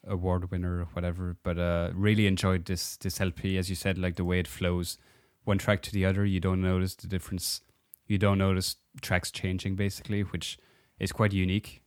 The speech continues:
Uh, I haven't heard that in a long time, so really enjoyed that. Um, and especially, like, coming back to Liquid, the fact that I listen to a lot of Liquid, it can be often very polished and very clean and very,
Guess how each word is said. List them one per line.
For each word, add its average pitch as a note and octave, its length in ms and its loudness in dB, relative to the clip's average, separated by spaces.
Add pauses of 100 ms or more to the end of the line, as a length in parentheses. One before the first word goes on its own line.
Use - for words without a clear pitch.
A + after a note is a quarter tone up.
(160)
Uh, F#2 60 -4
I F2+ 240 0
haven't F#2 240 -2
heard F2+ 240 -2
that F2+ 180 0
in F2 100 -2
a F2+ 40 -2
long F2 240 -2
time, F2 280 -4
so F2 320 -4 (320)
really G2+ 220 4
enjoyed F#2 320 2
that. G2 300 0 (480)
Um, F2+ 720 -2 (720)
and G#2 120 2
especially, G2+ 460 2
like, F#2 160 4
coming F#2+ 240 0
back F#2 160 2
to - 120 -8
Liquid, F#2 340 -2
the F2+ 60 -6
fact - 300 0
that F#2 100 -2
I F#2 80 2
listen F2+ 280 -2
to - 140 -6
a - 20 -2
lot F2+ 160 2
of F2 140 -6
Liquid, F#2 400 -2 (840)
it G2+ 200 0
can G2+ 160 2
be G2+ 360 4
often F#2+ 280 2
very F#2 240 4
polished - 600 0
and F2+ 140 -4
very F#2 180 4
clean G2 560 -2
and F2+ 200 -4
very, F2+ 500 0